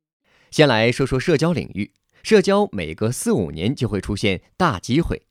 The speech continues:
从Q Q最近公开的数据中显示，Q Q作为年轻人熟人社交工具，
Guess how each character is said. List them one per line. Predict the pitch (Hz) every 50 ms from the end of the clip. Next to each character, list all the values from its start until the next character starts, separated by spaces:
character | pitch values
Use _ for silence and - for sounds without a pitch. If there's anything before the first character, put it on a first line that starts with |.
| _ _ _ - -
从 | - - 123 117 117 127 135
Q | - 151 151 139
Q | 156 147
最 | 143 - 143 120
近 | 107 117 117 110 107
公 | - 135 131 135
开 | 120 135 120
的 | 95 95
数 | - 135 120
据 | - - 104
中 | - 117 127
显 | 120 - 71 60
示 | 82 - 107 107 - _ _ _ _
，Q | - - 202 226 226
Q | - - 226 226 - - -
作 | - 165 139
为 | 113 110 117 120
年 | 131 117 113 123
轻 | - 151 143
人 | 110 87 98 120 117 - _
熟 | - - - 135 143 202 208
人 | 139 127 160
社 | - - 185 131
交 | 127 165 170
工 | 160 175 185 202
具， | 208 - 156 - -